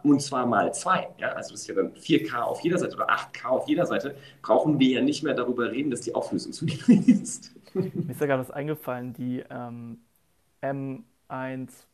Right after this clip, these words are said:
Speaker 2: Max-Chips, die können das ja. Also rein von den technischen Daten her,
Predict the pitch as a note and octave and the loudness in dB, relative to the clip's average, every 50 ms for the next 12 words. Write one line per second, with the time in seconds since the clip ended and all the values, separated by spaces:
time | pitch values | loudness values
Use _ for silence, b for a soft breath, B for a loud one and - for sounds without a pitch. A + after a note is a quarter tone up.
0 | _ _ - C3 C3 C3 C3 C#3 D3 D3 - - - - - - - B2+ A#2+ - | _ _ -14 -12 -10 -8 -6 -8 -8 -8 -10 -20 -20 -20 -20 -12 -12 -12 -12 -12
1 | - - _ _ - C3 C#3 C3+ - - _ - - E3+ C#3 A#2 A#2 - - G2+ | -20 -20 _ _ -8 -8 -8 -8 -10 -14 _ -4 -4 -2 -2 -4 -6 -8 -12 -16
2 | G#2 - _ _ _ _ _ _ _ _ _ - C#3+ C3 C3 B2+ C3+ C#3 C3+ C3 | -16 -18 _ _ _ _ _ _ _ _ _ -6 -4 -4 2 4 4 4 4 2
3 | - C3+ B2+ B2 - - C3 C#3+ C3 B2+ B2+ A2+ A#2+ B2 C3 - - D3+ D#3+ F3 | -6 -10 -10 -10 -10 -12 -12 -10 -10 -10 -8 -4 -4 -4 -4 -4 -8 -10 -10 -10